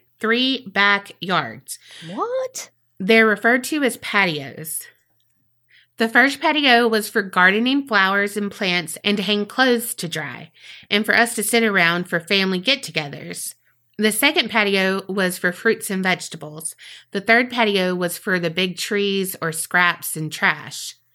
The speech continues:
Speaker 1: Our house sits on a hill and the backyard sloped down to a small street. Cross that street and you're standing in front of the only cemetery in town,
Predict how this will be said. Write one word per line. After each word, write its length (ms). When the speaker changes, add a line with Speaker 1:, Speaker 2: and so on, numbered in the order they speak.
Speaker 1:
Our 220
house 320
sits 240
on 100
a 60
hill 420
and 140
the 60
backyard 560
sloped 320
down 300
to 140
a 60
small 420
street. 600
Cross 320
that 160
street 400
and 160
you're 80
standing 420
in 140
front 180
of 120
the 180
only 320
cemetery 640
in 200
town, 440